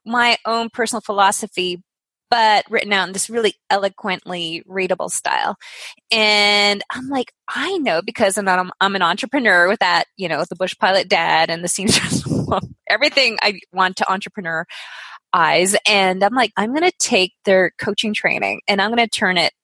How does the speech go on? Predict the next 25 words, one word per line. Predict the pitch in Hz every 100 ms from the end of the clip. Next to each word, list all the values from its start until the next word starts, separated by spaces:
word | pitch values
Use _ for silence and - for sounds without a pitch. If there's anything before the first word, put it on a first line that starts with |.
| -
into | 180 180 - - 170
an | 170
online | 160 - 190 -
offering." | 196 - - 190
So | 220
that's | 214 254
what | 269
I | 233
did. | 190 160 349 415 -
So | - 240 233
the | 240
core | - 302 294
philosophy | 320 262 202 - 226 226
in |
Simplicity | 208 220 - 247 220 - 214 -
Parenting, | 226 226 226 - - - 180 202 - _ _ _ -
it's | 415
about | 392 359 330
applying | - - 226 226 220 196
simplicity | - - 214 254 226 240 - 202 180 - _
in | 202 196
all | 202
these | 208 214
different | 208 208 -
areas | 185 185 180 -